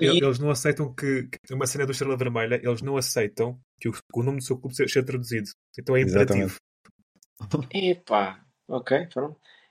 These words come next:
Speaker 1: E o Shakhtar. Portanto, qualquer uma destas equipas, tirando o Milan,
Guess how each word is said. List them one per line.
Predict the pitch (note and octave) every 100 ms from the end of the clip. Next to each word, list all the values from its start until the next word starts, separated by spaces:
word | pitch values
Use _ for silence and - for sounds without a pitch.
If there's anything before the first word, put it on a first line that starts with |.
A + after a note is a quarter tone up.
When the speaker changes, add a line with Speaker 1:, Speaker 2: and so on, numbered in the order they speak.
| _
Speaker 1:
E | E3+ F3 E3+
o | D#3
Shakhtar. | - D3+ - A#2+ A#2+
Portanto, | - A#3+ A#3+
qualquer | G#4 F3+
uma | D3+ C#3+
destas | C#3 C3+ B2
equipas, | B2+ A#2+ B2
tirando | - B2+ B2
o | A#2+
Milan, | A#2 A#2 B2